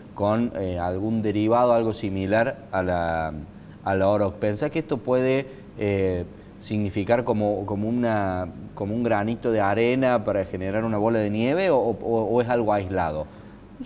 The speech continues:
Speaker 2: creo
Speaker 1: Digamos,
Speaker 2: que
Speaker 1: por, también por la memoria productiva que tiene Córdoba, eh, y sobre todo en el sector automotriz.
Speaker 2: Creo que la, las grandes marcas, eh, que tienen plantas en Córdoba siempre históricamente han hecho inversiones importantes para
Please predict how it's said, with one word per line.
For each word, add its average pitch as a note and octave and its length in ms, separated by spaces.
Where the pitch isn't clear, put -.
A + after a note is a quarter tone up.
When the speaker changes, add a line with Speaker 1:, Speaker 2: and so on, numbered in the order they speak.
Speaker 2:
creo - 20
Speaker 1:
Digamos, A#2+ 300
Speaker 2:
que E3 80
Speaker 1:
por, C#3 180
también B2+ 360
por C3+ 160
la A#2 100
memoria A2 880
productiva G2+ 680
que G2 140
tiene G#2+ 340
Córdoba, A#2+ 600
eh, E2+ 680
y F#2+ 120
sobre E2+ 320
todo G#2+ 220
en G2+ 60
el F2 80
sector D#2 320
automotriz. F2 760
Speaker 2:
Creo D4 220
que E3 100
la, G#2 460
las F2 180
grandes B2+ 420
marcas, A#2+ 600
eh, G#2 180
que - 80
tienen G2 400
plantas G2+ 360
en G2 120
Córdoba A2+ 640
siempre C3+ 400
históricamente G2 600
han G2 80
hecho G2 140
inversiones G2 540
importantes G#2 720
para A#2 600